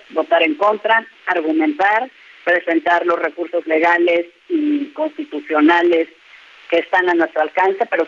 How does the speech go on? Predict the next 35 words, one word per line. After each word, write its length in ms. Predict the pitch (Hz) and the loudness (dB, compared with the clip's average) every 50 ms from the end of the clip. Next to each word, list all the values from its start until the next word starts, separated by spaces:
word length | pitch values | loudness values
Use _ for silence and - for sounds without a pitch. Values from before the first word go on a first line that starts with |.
| - | 0
sobre 300 | - 160 160 170 165 165 | 0 0 2 2 2 0
todo 360 | - - 214 220 226 220 247 254 | 0 2 2 2 4 4 2 2
levantar 440 | 226 190 180 170 165 - 185 185 | 2 2 2 0 0 0 -2 0
la 100 | 196 196 | 0 0
voz 180 | 185 196 196 196 | 0 0 -2 -2
acompañada 520 | 190 - 170 160 147 165 156 165 165 175 175 | -6 -4 -4 -6 -2 0 2 2 4 4 2
de 60 | 170 | 2
la 80 | 160 - | 0 -2
ciudadanía 640 | - - 151 151 143 143 147 147 156 165 170 175 | -4 -10 -8 -4 -2 0 4 4 6 6 4 4
en 120 | 175 170 | 4 2
esta 180 | 330 339 - 170 | 0 0 -2 -6
exigencia 760 | 320 - - 311 - - 165 165 165 156 - 180 175 170 - - - - - - - - | -6 -6 -12 -18 -12 -6 -2 -2 -2 -2 0 0 0 0 0 -4 -14 -20 -20 -20 -20 -6
de 160 | - 170 170 | 0 0 0
voto 380 | 175 202 240 254 247 - 262 247 | 2 2 2 0 2 0 0 2
democrático 760 | 220 190 175 165 - 190 185 185 185 - 180 165 - 160 147 | 2 0 0 -2 -2 0 0 0 -2 -2 -8 -8 -8 -10 -10
por 180 | - 147 143 - | -10 -12 -12 -2
parte 560 | - 160 160 - - 160 160 151 143 139 - _ _ - - | 0 0 0 0 -2 0 0 2 0 0 -4 _ _ -10 -4
de 260 | 151 151 147 143 139 | 0 2 2 2 2
los 160 | 139 139 135 - | 2 0 -2 -2
senadores 520 | - 147 147 147 156 160 165 170 165 151 | 0 0 2 2 4 4 4 2 2 0
del 140 | 156 143 143 | 0 -2 -2
oficialismo 720 | - - 139 - - 143 147 160 160 170 185 226 311 359 - - - - - - - - - - | -4 -6 -14 -10 -4 0 2 2 4 4 2 2 2 0 -2 -10 -20 -20 -20 -20 -20 -20 -4 0
y 240 | 202 202 214 240 208 | 2 2 4 4 2
de, 480 | 202 185 185 185 202 233 262 247 - - - | 2 2 4 4 4 2 2 -2 -4 -6 -6
eh, 340 | 160 151 - - 143 143 - | -4 -2 0 0 -2 -4 -6
pues 120 | - 285 - - | -8 -12 -10 -8
también 260 | 147 - - 165 190 | -6 -4 0 0 0
exigirle 420 | 233 - - 196 - 196 180 202 208 | 0 -2 -6 -10 -8 -8 -2 0 0
a 40 | |
la 140 | 202 180 - | 0 0 -2
Suprema 360 | - 151 - 175 175 185 180 | -4 -6 -2 0 0 0 0
Corte 280 | - 190 196 190 - 202 | 0 -2 -4 -4 -2 -6
en 100 | 196 - | -6 -4
su 80 | - 147 | -2 0
momento 440 | 151 147 160 175 175 160 - - | 2 2 4 2 2 0 0 0